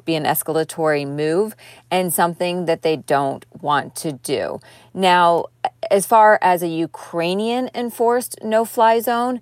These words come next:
that is something that lawmakers are much more supportive of. And that's when it gets into the conversation of providing the Ukrainians with the defense mechanisms they need, such as these Russian-era mig twenty-nine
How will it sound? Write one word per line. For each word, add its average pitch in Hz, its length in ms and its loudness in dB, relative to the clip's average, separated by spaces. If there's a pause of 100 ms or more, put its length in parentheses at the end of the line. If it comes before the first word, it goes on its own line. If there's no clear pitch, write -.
(220)
that 208 260 6
is 269 120 4
something 220 440 -4
that 196 140 2
lawmakers 175 600 0
are 165 160 0
much 170 260 -2
more 165 160 -2
supportive 185 600 -2
of. - 280 -4
And 180 300 -6
that's 196 420 0
when 220 200 -4
it 190 160 -8
gets 160 260 -2
into 160 240 -6
the 160 140 -4
conversation 156 800 -6
of 151 240 -8
providing 170 600 0
the 208 100 -4
Ukrainians 151 760 -6 (360)
with 190 340 2
the 214 80 0
defense 196 380 -2
mechanisms 160 720 -4
they 156 220 -2
need, 151 340 -6
such - 280 -2
as 156 260 0
these 151 220 -6
Russian-era 151 920 -2
mig 151 340 -6
twenty-nine 143 680 -6